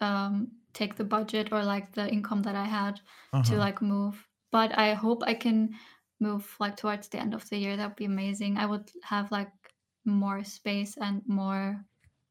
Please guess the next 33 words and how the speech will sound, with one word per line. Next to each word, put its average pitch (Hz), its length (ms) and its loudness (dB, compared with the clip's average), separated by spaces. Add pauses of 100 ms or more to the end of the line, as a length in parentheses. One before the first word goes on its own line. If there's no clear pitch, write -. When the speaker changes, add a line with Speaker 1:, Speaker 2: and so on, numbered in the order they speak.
(220)
Speaker 1:
quiet 196 380 -2
time 214 420 -4 (300)
to 135 100 6
Speaker 2:
Yeah. 113 200 0
Speaker 1:
record. 107 260 -6 (360)
Speaker 2:
I 143 60 0
think, 196 260 0
I 139 80 2
think 160 220 0
as 139 100 2
well, 120 360 -2
uh, 107 40 -2
you 123 120 2
can 127 100 0
tell 131 180 0
I'm 127 100 -2
a 110 60 0
massive 113 260 0
fanboy. 107 440 2 (500)
Uh, 147 40 2
in 151 240 0
your 147 120 4
streams, 139 640 0
you 127 240 2
mentioned 127 440 2
a 123 40 0
couple - 240 -4
of - 80 0
times 110 540 -2
that 107 320 0
you 120 140 0
kind 120 280 0
of 113 180 0